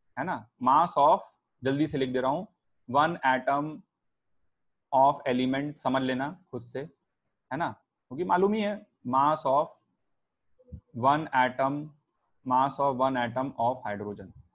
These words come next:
ठीक है। अब हमको जब एलिमेंट के किसी भी, किसी भी एलिमेंट के एटम का मास लिखना है, तो हमको कंसीडर करना है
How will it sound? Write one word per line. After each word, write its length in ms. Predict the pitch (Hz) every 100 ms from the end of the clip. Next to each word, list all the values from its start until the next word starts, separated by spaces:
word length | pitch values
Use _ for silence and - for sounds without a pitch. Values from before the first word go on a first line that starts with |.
| -
ठीक 140 | 147
है। 220 | 175 120 _ _ _ _ _ _ _ -
अब 220 | 185 -
हमको 420 | - 165 180 233 226
जब 300 | 240 196 - _ -
एलिमेंट 580 | 160 190 202 240 240 -
के 140 | 185
किसी 360 | 185 185 - 240
भी, 220 | 220 - - _
किसी 220 | 175 165 208
भी 100 | 220
एलिमेंट 420 | 165 165 180 175
के 80 | 180
एटम 320 | 147 131 165
का 120 | 160
मास 260 | 147 143 -
लिखना 300 | 120 127 131
है, 440 | 110 113 101 - _ _ _ _ _
तो 60 | 170
हमको 440 | - 156 170 226
कंसीडर 500 | 220 170 165 180 202
करना 380 | 202 208 165 165
है 420 | 156 170 202 -